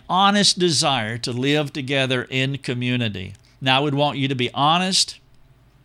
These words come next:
with the question I just asked you.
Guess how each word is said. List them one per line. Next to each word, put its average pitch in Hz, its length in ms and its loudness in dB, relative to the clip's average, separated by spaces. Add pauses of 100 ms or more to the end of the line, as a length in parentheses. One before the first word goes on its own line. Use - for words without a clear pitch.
(400)
with 123 160 -4
the - 80 -16
question 143 400 2
I 131 100 2
just 117 320 -2
asked 143 460 0
you. 151 320 -4